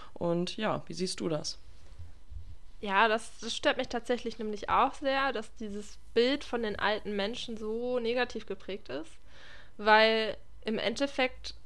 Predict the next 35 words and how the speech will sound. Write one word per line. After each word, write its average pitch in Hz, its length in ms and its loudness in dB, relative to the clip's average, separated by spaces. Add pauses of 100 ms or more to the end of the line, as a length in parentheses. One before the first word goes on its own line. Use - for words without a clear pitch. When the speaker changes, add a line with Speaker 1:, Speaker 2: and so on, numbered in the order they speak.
(120)
Speaker 2:
müsste 240 300 0
man 254 160 2
einen 220 120 -4
riesen 233 240 0
Respekt 208 400 -6
vor 196 120 -6
diesen 202 220 -8
Leuten 202 380 -4
haben, 185 300 -4
ne? 214 280 -2
Also 202 200 -4
die 220 140 -2
haben 240 120 -2
ihr - 80 -2
Leben 208 240 -2
gelebt, 208 600 -4 (340)
jetzt 240 260 2
so 220 120 -2
in 220 160 -2
unserer 220 380 -4 (560)
Generation, 226 640 -2
jetzt 226 180 -2
auch, 208 100 -4 (140)
wo 208 140 -4
wir 240 180 2
fliegen, 240 360 -6
äh, 196 240 -2
pflegen 262 500 0
und 220 460 -4
die 233 60 -4
Menschen, 220 320 -4
die 208 100 -6
wir 269 100 2
betreuen, 233 540 -2 (440)
ähm, 226 480 2